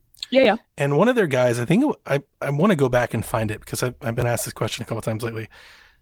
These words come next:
Speaker 2: I think it was the Ford versus Ferrari review, or they, at least talking about the movie on one of the podcasts with
Speaker 1: Okay.
Speaker 2: Bill. And one of their guys, Kevin, who's a regular on their network, was talking about how much he loves Formula One, and he's, like, talking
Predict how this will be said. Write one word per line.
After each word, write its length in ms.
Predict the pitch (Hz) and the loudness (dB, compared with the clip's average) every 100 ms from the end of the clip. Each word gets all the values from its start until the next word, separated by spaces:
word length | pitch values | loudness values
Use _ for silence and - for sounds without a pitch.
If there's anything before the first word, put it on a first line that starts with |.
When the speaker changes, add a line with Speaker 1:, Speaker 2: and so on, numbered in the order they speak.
| _ - | _ -8
Speaker 2:
I 80 | 123 | -6
think 340 | - - 277 | -2 -2 0
it 20 | |
was 200 | 285 233 | 0 2
the 120 | 151 127 | 0 -2
Ford 480 | - 143 147 151 | 0 2 2 0
versus 340 | 135 131 - 117 | 0 -2 -2 0
Ferrari 640 | - 120 113 113 113 113 | 2 2 2 2 2 -2
review, 460 | 110 110 107 127 214 | -4 -4 -2 0 2
or 140 | 214 147 | 2 2
they, 140 | 165 | 0
at 60 | 175 | 2
least 340 | 208 208 - | 0 0 -2
talking 440 | - 165 170 180 156 | -2 -2 0 0 0
about 160 | 139 | 0
the 60 | 131 | 0
movie 380 | 123 127 127 120 | 0 0 0 0
on 160 | 117 113 | 0 -2
one 100 | 117 | -4
of 80 | |
the 60 | 113 | -6
podcasts 720 | - 120 110 - - - - - - _ - | -10 -10 -10 -10 -10 -10 -14 -16 -20 _ -2
with 120 | 208 214 | 0 2
Speaker 1:
Okay. 120 | 196 | 2
Speaker 2:
Bill. 420 | 120 113 107 107 - - - | 4 2 0 -4 -16 -12 -4
And 180 | 131 139 | 0 2
one 140 | 214 | 2
of 60 | 208 | 2
their 100 | 139 | 0
guys, 280 | 127 123 - | 0 0 -4
Kevin, 340 | - 156 131 | -2 -2 0
who's 160 | 120 117 | -4 -4
a 80 | 120 | -4
regular 400 | 120 120 123 113 | -4 -2 -2 -2
on 120 | 110 | -4
their 80 | 110 | -6
network, 400 | 117 117 110 - - - - | -8 -8 -10 -12 -20 -20 -10
was 120 | - - | -6 0
talking 200 | 135 160 | 0 2
about 100 | 143 | 0
how 80 | 139 | -2
much 100 | - | -2
he 60 | |
loves 160 | 131 117 | -4 -4
Formula 380 | - 117 120 117 | -2 -2 0 2
One, 220 | 165 208 | 2 2
and 80 | 135 | -2
he's, 220 | 117 113 | -6 -6
like, 100 | 117 | -8
talking 180 | - 135 | -4 -4